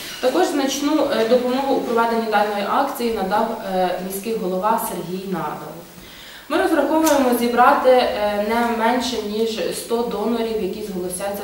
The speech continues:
здавати кров. І сподіваємося, що спільними зусиллями нам вдасться зібрати кров та допомогти потребуючим дітям. Е, щодо інформаційного забезпечення,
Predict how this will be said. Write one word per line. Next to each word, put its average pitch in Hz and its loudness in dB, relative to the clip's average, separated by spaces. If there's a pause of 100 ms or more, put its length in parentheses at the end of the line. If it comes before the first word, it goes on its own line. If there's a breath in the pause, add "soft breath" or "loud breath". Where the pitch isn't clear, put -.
здавати 175 -4 (120)
кров. 262 2 (400 loud breath)
І 247 -4 (160)
сподіваємося, 269 4
що 240 -4
спільними 285 -2
зусиллями 247 0 (140)
нам 214 -2
вдасться 240 2
зібрати 180 -4 (120)
кров 233 -4
та 185 -4
допомогти 165 -10 (100)
потребуючим 175 -12 (220)
дітям. 143 -18 (1300 loud breath)
Е, 202 -4
щодо 277 2
інформаційного 247 0
забезпечення, 196 -2